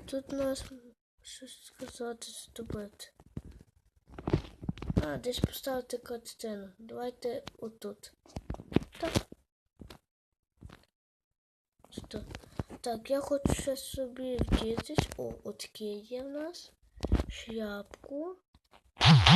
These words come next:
І візьмемо таке. О, таке. Кепка. вот, О, часник, дівушку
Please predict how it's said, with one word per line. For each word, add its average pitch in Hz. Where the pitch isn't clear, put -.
І 294
візьмемо 262
таке. -
О, 185
таке. -
Кепка. -
вот, -
О, 185
часник, 311
дівушку 302